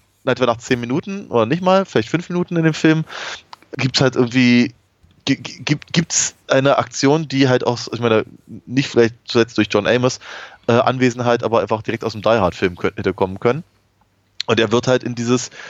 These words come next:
in diese, in diese Knasthölle da gebracht, die dann ehrlicherweise genauso aussieht wie in jedem x-beliebigen anderen Knastfilm in Amerika.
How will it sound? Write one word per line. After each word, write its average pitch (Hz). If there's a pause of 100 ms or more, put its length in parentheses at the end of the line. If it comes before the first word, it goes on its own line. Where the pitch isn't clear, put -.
(160)
in 120
diese, 123
in 127
diese 123
Knasthölle 120
da 92
gebracht, 82 (240)
die 120
dann 139
ehrlicherweise 107
genauso 98
aussieht -
wie 92
in 92
jedem 87
x-beliebigen 85
anderen 87
Knastfilm -
in -
Amerika. -